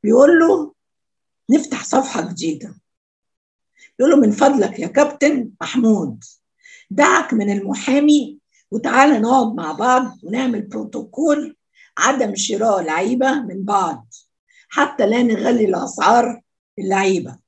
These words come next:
ده من بكرة حي-، حيساوم لعيبتك يا مستشارنا. <laughs>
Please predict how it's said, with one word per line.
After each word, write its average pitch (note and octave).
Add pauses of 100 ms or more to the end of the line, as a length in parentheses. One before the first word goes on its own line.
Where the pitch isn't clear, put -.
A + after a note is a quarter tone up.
(300)
ده A#3+
من C4
بكرة E4+
حي-، G#3+ (680)
حيساوم A#3+
لعيبتك A3+
يا C#3+ (760)
مستشارنا. - (800)
<laughs> -